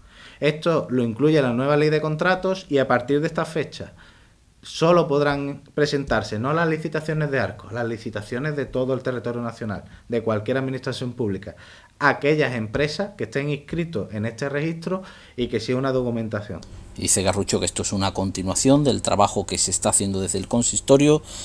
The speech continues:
Speaker 2: y que se ayudará a los empresarios arcenses.
Speaker 1: Esto es una continuación de un trabajo muy bueno que estamos haciendo a nivel de la, del Departamento de Contratación. Ya está a punto de firmarse el contrato de suministro eléctrico que explicamos,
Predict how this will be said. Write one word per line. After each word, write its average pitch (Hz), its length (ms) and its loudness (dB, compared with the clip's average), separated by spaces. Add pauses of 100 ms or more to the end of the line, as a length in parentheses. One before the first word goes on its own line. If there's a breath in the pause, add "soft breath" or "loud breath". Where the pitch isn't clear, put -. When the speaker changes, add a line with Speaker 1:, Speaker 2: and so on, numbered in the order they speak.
(140 loud breath)
Speaker 2:
y - 80 -6
que - 100 4
se - 120 10
ayudará 101 420 6
a - 140 2
los 104 160 2
empresarios 92 720 0
arcenses. - 640 -4 (220)
Speaker 1:
Esto 147 400 4
es 135 320 2 (160)
una 143 220 2
continuación 135 580 2
de 127 60 -2
un 123 100 -2
trabajo 123 300 0
muy 120 160 -2
bueno 139 320 2
que 120 60 0
estamos 113 300 -4
haciendo 127 540 -2 (300 loud breath)
a 113 100 -2
nivel 107 240 0
de 113 80 0
la, 113 420 -2 (520 loud breath)
del 117 180 4
Departamento 120 560 4
de 117 60 4
Contratación. 127 760 2
Ya 110 500 2
está 123 280 -2
a 120 100 -2
punto 120 280 0
de 117 80 0
firmarse 117 440 -4
el 107 60 -8
contrato 117 380 -2
de 104 40 -6
suministro 113 420 -4
eléctrico 120 460 -2
que 107 80 -2
explicamos, 104 680 -4